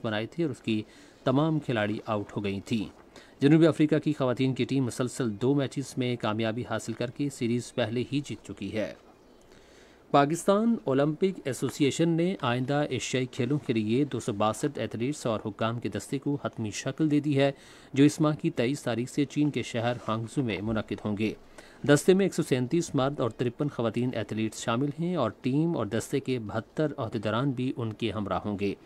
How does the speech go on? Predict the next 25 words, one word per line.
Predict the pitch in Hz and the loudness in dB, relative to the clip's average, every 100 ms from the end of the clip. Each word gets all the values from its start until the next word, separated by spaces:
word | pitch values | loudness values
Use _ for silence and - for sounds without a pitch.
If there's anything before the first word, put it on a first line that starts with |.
| - - - - | -20 -20 -20 4
ताहम | 147 190 | 6 6
पाकिस्तान | 180 123 117 - 143 156 - | 4 2 2 -2 0 0 0
पच्चीस | 123 170 - | -2 -2 0
में | 147 | 0
से | 135 147 | 2 0
चौबीस | 139 120 143 151 | 2 2 2 -2
खेलों | 123 117 | -4 -2
में | 110 | -2
हिस्सा | 104 - 101 | -6 -6 -4
लेगा। | 90 104 92 - - - - - - - - _ | -2 -2 -2 -4 -20 -20 -20 -20 -20 -20 -20 _
कश्ती | 156 147 196 | 4 6 4
रानी | 175 180 208 | 6 4 4
और | |
वॉलीबॉल | 131 123 139 147 | 4 4 4 0
के | 143 156 | 0 -2
खिलाड़ियों | 147 117 110 143 156 | 0 -2 0 0 -2
और | |
हुक्काम | 110 - 117 127 | -4 -4 -4 -2
पर | 135 | -2
मुश्तमिल | 110 104 123 139 151 | -2 -2 -2 -2 -2
पाकिस्तानी | 104 104 - 120 120 127 | -2 -4 -4 -2 -2 -4
एथलीट्स | - 117 113 | -4 -6 -4
का | - 101 | -8 -4
पहला | 110 107 120 101 | -2 -2 -2 -2
बैच | 98 98 - | -4 -4 -8